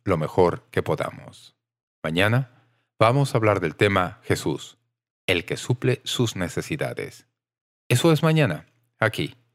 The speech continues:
a esta misma hora y por esta misma estación. No se olvide que tenemos unas cuantas cosas maravillosas que están disponibles para usted aquí, en Momento Decisivo.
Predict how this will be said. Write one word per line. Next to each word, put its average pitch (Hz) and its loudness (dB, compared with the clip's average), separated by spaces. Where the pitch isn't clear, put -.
a 95 4
esta 92 0
misma 78 -4
hora 107 4
y - 2
por 82 0
esta 117 0
misma 85 -4
estación. 64 -12
No 139 4
se 196 2
olvide 170 2
que 120 2
tenemos 117 2
unas 104 0
cuantas 127 2
cosas 92 -2
maravillosas 98 0
que - -4
están 110 0
disponibles 90 -2
para 82 0
usted 92 -2
aquí, 92 -6
en 95 0
Momento 82 0
Decisivo. - -10